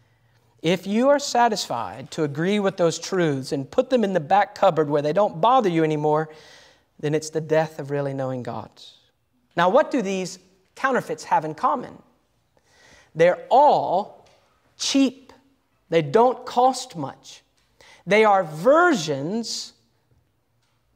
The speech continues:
of knowing God, a type of knowing God that doesn't cost you anything. You don't have to lay it all on the table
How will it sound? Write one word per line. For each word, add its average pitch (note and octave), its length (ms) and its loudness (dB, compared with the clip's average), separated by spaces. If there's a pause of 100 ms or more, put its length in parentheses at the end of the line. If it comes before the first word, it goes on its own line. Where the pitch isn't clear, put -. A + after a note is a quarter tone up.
(160)
of F3+ 120 2
knowing G3 460 0
God, E3 460 2
a E3+ 320 -4
type D4 400 2
of F#3 120 -4
knowing D#3+ 320 0
God F3 340 0
that A#3+ 100 -2
doesn't D4+ 340 0
cost F4 440 0
you F4 100 -2
anything. E3+ 520 -6 (440)
You A3 180 2
don't C4 280 4
have A#3 240 -2
to G#3+ 100 0
lay G#3 240 4
it G3+ 180 0
all A#3 360 6
on G3+ 100 0
the F3 80 -6
table A3+ 560 0